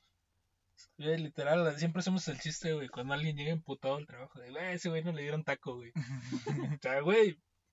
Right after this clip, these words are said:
Speaker 1: pues sí, güey, o sea, no sabes, no sabes qué tanto ese buenos días, güey, ese,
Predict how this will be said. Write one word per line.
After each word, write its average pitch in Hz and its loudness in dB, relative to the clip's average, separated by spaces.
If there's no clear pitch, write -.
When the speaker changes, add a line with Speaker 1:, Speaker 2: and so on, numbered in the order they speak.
Speaker 1:
pues 147 -12
sí, 226 -6
güey, 269 -6
o 202 -12
sea, 175 -4
no 185 2
sabes, 208 0
no 160 0
sabes 226 -4
qué 190 -6
tanto 175 -2
ese 185 -2
buenos 175 2
días, 156 -2
güey, 175 0
ese, 131 -6